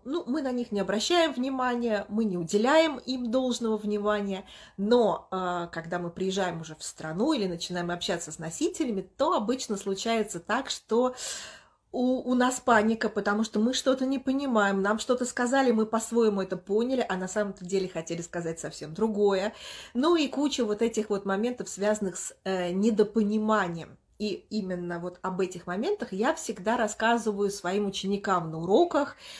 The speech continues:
У меня, конечно, накопилась уже куча материалов, и я начала какое-то время назад вот вынашивать этот клуб, идею создания этого клуба,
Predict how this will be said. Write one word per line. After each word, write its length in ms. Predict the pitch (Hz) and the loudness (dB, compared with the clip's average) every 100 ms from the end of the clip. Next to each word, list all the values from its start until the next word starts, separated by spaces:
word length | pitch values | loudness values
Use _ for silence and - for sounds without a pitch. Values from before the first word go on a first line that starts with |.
| - - | -18 -6
У 40 | 202 | -2
меня, 160 | 240 | 0
конечно, 380 | 339 226 262 - | 2 0 0 -2
накопилась 480 | 208 202 202 262 254 | -2 -2 0 -2 -2
уже 180 | 185 190 | -4 -4
куча 360 | 233 226 - | -4 -6 -4
материалов, 680 | 175 170 170 185 302 403 311 - | -4 -6 -6 -2 2 4 2 0
и 580 | 269 302 269 240 - - | 0 2 0 -4 -10 -14
я 280 | 170 208 | -2 0
начала 420 | 247 196 180 202 214 | 0 -2 -4 -2 -2
какое-то 420 | 190 196 190 185 | -2 -2 -2 -2
время 220 | 185 180 | -6 -4
назад 360 | 180 180 262 269 | -6 -2 -2 -2
вот 200 | 185 175 | -6 -4
вынашивать 680 | 190 196 202 190 196 160 - | 0 2 2 -2 -8 -12 -8
этот 300 | 160 - - | -8 -8 -12
клуб, 440 | - 196 285 349 - | -8 -2 2 2 0
идею 480 | - 185 180 220 185 | -8 -4 0 2 2
создания 540 | 175 170 185 180 170 165 | 0 -2 0 0 0 -4
этого 220 | - 160 | -8 -8
клуба, 600 | - 196 330 285 269 | -2 2 4 6 4